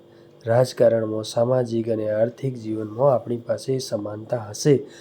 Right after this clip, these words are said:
અને સામાજિક આર્થિક જીવનમાં આપણી પાસે અસમાનતા હશે. રાજકારણમાં આપણે એક માનવ,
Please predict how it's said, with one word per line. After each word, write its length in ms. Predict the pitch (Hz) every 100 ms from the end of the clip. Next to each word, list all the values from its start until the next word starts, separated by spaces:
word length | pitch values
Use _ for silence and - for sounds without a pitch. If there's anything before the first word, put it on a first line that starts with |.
| - -
અને 100 | 117
સામાજિક 580 | - 113 117 123 127 120
આર્થિક 320 | 110 - 117
જીવનમાં 380 | 113 113 120 113
આપણી 200 | - 117
પાસે 240 | 113 -
અસમાનતા 720 | - - 147 147 143 131 117
હશે. 220 | 110 110
રાજકારણમાં 760 | 104 117 131 - 135 139 135 123
આપણે 280 | - 131
એક 180 | 127 127
માનવ, 420 | 117 107 127 147